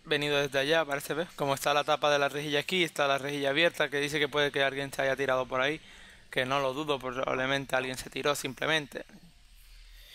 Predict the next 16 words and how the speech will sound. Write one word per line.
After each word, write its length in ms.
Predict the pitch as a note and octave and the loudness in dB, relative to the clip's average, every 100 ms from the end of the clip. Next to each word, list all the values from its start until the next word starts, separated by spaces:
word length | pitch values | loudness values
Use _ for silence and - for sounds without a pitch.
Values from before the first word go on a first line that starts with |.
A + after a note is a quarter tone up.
| - - - - | -10 -6 -6 -4
Eh, 440 | D#3+ D#3 D3 D3 D#3+ | 2 4 6 4 4
hice 120 | G3 | 2
mi 120 | G#3+ | 2
camino 240 | F#3 F#3+ F#3+ | 4 4 2
arriba 440 | F3+ F#3 F3+ F3 D3+ - | 4 4 4 4 2 0
a 120 | E3 | 0
la 100 | D#3 | 0
escalera 640 | D3+ - D#3+ E3+ E3+ D#3+ | 0 0 2 4 4 4
aún 300 | D3+ D#3+ E3 | 2 0 -2
con 200 | D3+ D#3 | -2 -4
mi 60 | C#3+ | 0
pierna, 380 | D3+ D3+ D3 C3 | 2 2 2 -2
pues, 200 | B2+ C3 | -6 -10
lastimada, 580 | C3 C3 - C#3+ D#3 D3 | -4 -2 0 2 2 2
como 160 | C3 | -2
saben. 360 | B2+ C#3+ C#3+ C#3+ | -2 0 0 -2